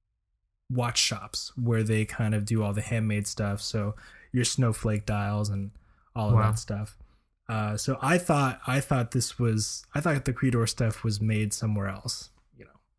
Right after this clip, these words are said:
Speaker 2: Like
Speaker 1: Cloud
Speaker 2: a
Speaker 1: City,
Speaker 2: special,
Speaker 1: o-,
Speaker 2: a
Speaker 1: over
Speaker 2: special s-
Speaker 1: Japan or <laughs> whatever.
Speaker 2: <laughs> Cloud City. <laughs> I'm
Speaker 1: But, uh,
Speaker 2: looking at,
Speaker 1: no,
Speaker 2: I'm
Speaker 1: th-,
Speaker 2: looking at some of
Speaker 1: these
Speaker 2: these Creedors now. Yeah, interesting.
Speaker 1: I think these dials for the Aichi two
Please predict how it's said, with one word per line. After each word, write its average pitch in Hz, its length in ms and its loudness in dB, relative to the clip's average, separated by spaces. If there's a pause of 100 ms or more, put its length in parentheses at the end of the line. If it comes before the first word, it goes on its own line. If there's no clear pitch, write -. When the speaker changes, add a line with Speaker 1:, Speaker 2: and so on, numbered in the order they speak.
(300)
Speaker 2:
Like 127 100 8
Speaker 1:
Cloud 117 100 2
Speaker 2:
a 110 40 4
Speaker 1:
City, 117 160 2
Speaker 2:
special, 123 280 6
Speaker 1:
o-, 110 200 6
Speaker 2:
a 117 60 2
Speaker 1:
over 123 120 -2
Speaker 2:
special 131 460 2
s- 113 60 4
Speaker 1:
Japan 113 260 4
or - 60 2
<laughs> - 200 0
whatever. 170 400 0
Speaker 2:
<laughs> - 160 6
Cloud - 560 0
City. - 400 -4 (340)
<laughs> 139 600 4 (2500)
I'm 147 140 6
Speaker 1:
But, 165 80 6
uh, 135 40 8
Speaker 2:
looking 135 200 6
at, 170 60 6
Speaker 1:
no, 214 80 6
Speaker 2:
I'm 240 140 6
Speaker 1:
th-, 151 40 4
Speaker 2:
looking 170 200 4
at 156 60 6
some 185 160 10
of 156 40 4
Speaker 1:
these 156 160 4
Speaker 2:
these - 80 -8
Creedors 151 400 2
now. 143 300 4
Yeah, 131 480 2 (120)
interesting. - 640 -4 (440)
Speaker 1:
I 147 60 2
think 196 200 4
these 190 180 6
dials 131 480 2
for 120 200 -2
the 113 340 2 (1040)
Aichi 120 380 0
two 117 500 2